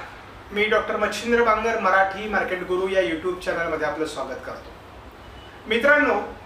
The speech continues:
मी तुम्हाला आठवडाभर जे काही चांगले ट्रेड केलेत,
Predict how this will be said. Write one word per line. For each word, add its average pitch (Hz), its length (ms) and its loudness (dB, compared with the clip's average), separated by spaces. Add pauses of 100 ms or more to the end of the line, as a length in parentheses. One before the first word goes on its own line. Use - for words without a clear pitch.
(320)
मी 214 140 0
तुम्हाला 240 360 4
आठवडाभर 220 720 4
जे 202 200 0
काही 202 200 -2
चांगले 196 400 0
ट्रेड 208 280 -2
केलेत, 160 240 -4